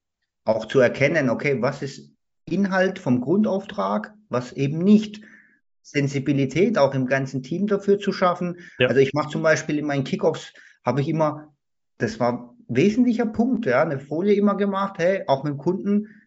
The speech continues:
Speaker 1: Achtung, Änderungsmanagement läuft bei uns so ab, wenn Sie bei uns Extrawünsche haben, et cetera,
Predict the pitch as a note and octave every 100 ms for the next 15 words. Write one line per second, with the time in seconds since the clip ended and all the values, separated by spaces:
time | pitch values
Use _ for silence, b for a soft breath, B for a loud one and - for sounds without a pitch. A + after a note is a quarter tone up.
0 | _ _ D3+ D#3+ G3+ G#3+ G#3+ E3 F#3+ F#3+
1 | F#3 - F#3 F#3 F#3 F#3 F#3 F#3 D3 D3
2 | C#3+ C#3+ C#3 C3+ F3+ F#3 F3+ F3+ D3 C#3+
3 | C#3 C3 B2+ C3+ C3 - E3 - - D3
4 | D3 - C#3 C3+ C3 C3+ C#3 B2+ B2 C3
5 | C3+ B2 A#2+ B2 B2+